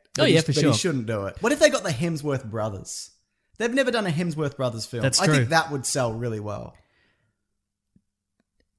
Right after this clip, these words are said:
Speaker 1: I was gonna say, do they have chemistry? I assume they do 'cause they're brothers, but do they have on-screen chemistry, I wonder?
Speaker 2: Uh, probably. Do you have chemistry with your brother?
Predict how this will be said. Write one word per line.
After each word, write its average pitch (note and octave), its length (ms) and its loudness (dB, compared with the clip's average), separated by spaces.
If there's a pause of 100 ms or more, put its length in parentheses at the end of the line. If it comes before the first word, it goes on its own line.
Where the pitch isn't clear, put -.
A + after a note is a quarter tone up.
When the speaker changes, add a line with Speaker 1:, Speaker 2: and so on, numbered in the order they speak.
(200)
Speaker 1:
I E3+ 40 2
was G#3+ 80 -2
gonna B3 160 0
say, F3+ 200 6
do D3+ 200 6
they C#3 160 4
have C3 160 2
chemistry? C3+ 440 4
I C#3 60 2
assume A3+ 240 4
they D3+ 140 6
do C#3+ 120 8
'cause C3+ 140 2
they're A#2+ 100 4
brothers, B2+ 300 2
but D3 160 -4
do F3 80 -2
they F3+ 140 0
have F#3 120 -2
on-screen E3 540 0
chemistry, A#2+ 480 -2
I A2+ 60 0
wonder? A2 340 -4
Speaker 2:
Uh, E4+ 100 -2
probably. B2+ 520 -4
Do G3 120 -8
you - 20 0
have G#3 100 -4
chemistry F#3+ 360 -2
with D#3+ 140 -2
your D#3+ 140 -2
brother? G3 340 -4